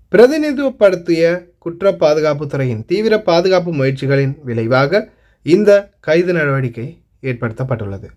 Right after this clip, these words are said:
குவைத்தில் இருந்த பலருடைய கருத்துக்களுடைய அடிப்படையில பார்க்கும்போது கிட்டத்தட்ட ஒரு ஐந்து வருடம், பத்து வருடத்துக்கு முன்னாடி இருந்த சூழலை விட இப்போதைய சூழல்ல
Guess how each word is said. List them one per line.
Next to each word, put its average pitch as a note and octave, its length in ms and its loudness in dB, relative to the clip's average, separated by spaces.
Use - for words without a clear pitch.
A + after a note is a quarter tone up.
குவைத்தில் A#3 420 6
இருந்த G#3+ 420 2
பலருடைய B3 680 4
கருத்துக்களுடைய F3+ 720 -4
அடிப்படையில D3 460 -4
பார்க்கும்போது A#2 520 -8
கிட்டத்தட்ட E3 560 0
ஒரு D#3+ 140 2
ஐந்து F3+ 320 0
வருடம், D#3 400 -2
பத்து E3+ 360 0
வருடத்துக்கு E3 320 0
முன்னாடி F3 280 0
இருந்த C#3+ 320 -4
சூழலை C#3 440 -2
விட B2+ 340 -4
இப்போதைய G#3+ 580 4
சூழல்ல A#2+ 400 -6